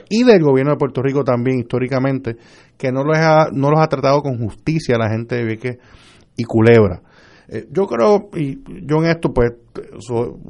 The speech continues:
quiero ser bien, bien pragmático, si el gobierno no ha podido, no ha, no ha, no ha habido manera en que el gobierno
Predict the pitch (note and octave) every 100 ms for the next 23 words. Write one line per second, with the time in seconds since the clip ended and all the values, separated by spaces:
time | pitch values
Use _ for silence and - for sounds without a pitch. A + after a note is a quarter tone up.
0 | - A#2 - C3+ C#3 C#3+ C3+ C3+ C3+ C3
1 | C3+ B2+ G#2+ G2 G#2 G2+ A#2+ A#2+ C3+ F3+
2 | G#3 F#3+ F3 F3+ E3+ D#3+ D#3+ A#2 A2 C3
3 | D#3 - C3 C#3 D#3 C#3+ C#3 D#3+ F3 E3+
4 | B2 D3+ D3 B2 A2+ A2+ A2 C3 B2 F#2+